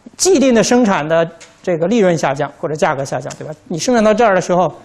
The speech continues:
原来能够卖这么多，现在只能卖这么多，所以这部分是一个利润的减少。那么这一部分也有一个损失，这个就是你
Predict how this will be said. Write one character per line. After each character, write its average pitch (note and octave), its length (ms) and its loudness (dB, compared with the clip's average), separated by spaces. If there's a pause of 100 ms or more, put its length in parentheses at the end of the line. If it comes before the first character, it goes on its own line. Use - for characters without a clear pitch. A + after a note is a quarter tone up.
(300)
原 F3+ 180 0
来 A#3 120 0
能 G#3+ 100 2
够 A3+ 80 2
卖 A3 160 2
这 G#3+ 140 0
么 E3 100 -4
多， D#3 100 0
现 F3+ 240 -2
在 D#3+ 80 2
只 D3+ 160 -6
能 C3+ 120 -6
卖 D3+ 120 -2
这 D3+ 140 -8
么 C3+ 80 -12
多， B2+ 100 -12 (380)
所 - 140 -14
以 - 0 -
这 G#3+ 180 0
部 F3 80 -2
分 F3 140 2
是 E3+ 100 -2
一 E3 40 2
个 F#3 100 2
利 G#3+ 80 2
润 F#3 180 4
的 D3 80 -2
减 C3+ 180 -6
少。 D3 160 -10 (680)
那 G3 120 -2
么 A3 80 4
这 D#4+ 180 4
一 D4 40 4
部 C4+ 100 4
分 A#3+ 140 4
也 A3 60 4
有 A#3+ 100 6
一 G3 60 4
个 F#3+ 80 2
损 D3+ 160 -4
失， D#3+ 200 -6 (800)
这 G#3 100 -2
个 F#3 60 2
就 F#3 100 2
是 F3+ 160 -2
你 C#3+ 300 -4